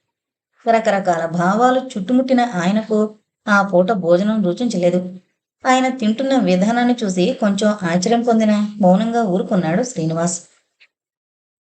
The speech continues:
"ఇల్లు తగలబడ్డ రోజు విషయం శేఖరం చెప్పాడు," అన్నారు కృష్ణమూర్తి గారు వక్కపొడి అందిస్తూ. "దానికి కారణం వినాలనుంది." "నేను చెప్పిన విషయం ఆయన మీతో చెప్పే ఉండాలి,"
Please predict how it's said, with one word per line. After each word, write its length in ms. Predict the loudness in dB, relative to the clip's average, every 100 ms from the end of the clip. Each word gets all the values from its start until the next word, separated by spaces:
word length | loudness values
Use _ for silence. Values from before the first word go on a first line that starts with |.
| _ _ _ -6
"ఇల్లు 240 | -2 0
తగలబడ్డ 560 | 0 0 2 2 2 2
రోజు 240 | 0 0
విషయం 340 | -4 -2 -2 -2
శేఖరం 420 | -2 -2 0 0
చెప్పాడు," 400 | 0 0 2 2 0 -4
అన్నారు 380 | 0 0 2 -2
కృష్ణమూర్తి 600 | 0 -4 0 2 2 2
గారు 360 | 0 0 -2 2
వక్కపొడి 400 | 4 4 0 0
అందిస్తూ. 400 | 0 -4 -2 -4 -4 _ _ _ _ _ -20 -20 _ _ _ _ _ -2
"దానికి 360 | 0 0 -2
కారణం 460 | 0 2 2 2 0
వినాలనుంది." 720 | 0 0 0 0 0 0 -2 -8 _ _ _ _ _ _ _ _ _ -2
"నేను 200 | -2 2
చెప్పిన 240 | 0 2 0
విషయం 260 | 0 -2
ఆయన 400 | -2 0 2 2
మీతో 320 | 2 0 -2
చెప్పే 360 | -2 0 2 2
ఉండాలి," 480 | 2 2 2 0